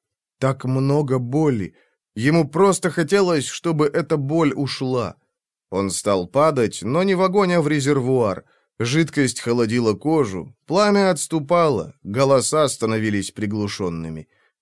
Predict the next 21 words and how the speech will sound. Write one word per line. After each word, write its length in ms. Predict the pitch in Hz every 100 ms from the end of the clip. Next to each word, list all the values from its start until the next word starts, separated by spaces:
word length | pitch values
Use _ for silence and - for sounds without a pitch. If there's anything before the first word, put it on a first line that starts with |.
| _
И 120 | 120
голос 440 | 143 185 233 208 -
Искры 460 | 226 226 - - 98
тоже. 440 | - 165 104 80 - _ _
Но 200 | 104 120
она 160 | 131 139
по-прежнему 680 | 143 113 160 170 143 151
была 280 | 135 147 147
здесь, 540 | 135 123 151 135 82 -
по 180 | 117
другую 420 | 117 135 156 202 175
сторону 420 | - 196 185 175
стекла. 560 | 156 160 151 170 139 - _ _
Она 280 | 110 143 170
ждала 480 | 135 156 165 175 190
его, 220 | 185 190
помахивая 600 | 190 190 185 175 170 170
хвостом 560 | - 151 147 - 170 170
и 40 |
высунув 440 | 156 143 147 131
язык. 460 | 117 110 85 82 _